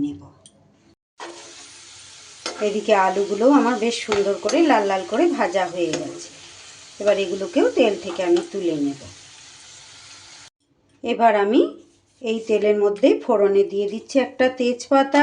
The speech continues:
দুটো শুকনো লঙ্কা, আর দিয়ে দিচ্ছি সামান্য একটু জিরে আর একটু গোটা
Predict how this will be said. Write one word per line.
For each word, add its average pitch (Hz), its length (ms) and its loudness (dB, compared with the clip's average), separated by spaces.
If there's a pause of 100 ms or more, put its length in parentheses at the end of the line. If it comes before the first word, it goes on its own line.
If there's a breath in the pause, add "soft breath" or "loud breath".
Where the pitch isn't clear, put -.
(140)
দুটো 196 260 -6
শুকনো 226 460 -8 (140)
লঙ্কা, 175 520 0 (800 soft breath)
আর 226 180 0 (100)
দিয়ে 294 180 2
দিচ্ছি 294 320 0 (160)
সামান্য 370 380 -2 (120)
একটু - 180 -10 (160)
জিরে 190 280 0 (640 soft breath)
আর 190 100 -2 (100)
একটু 175 180 -4 (140)
গোটা 196 260 0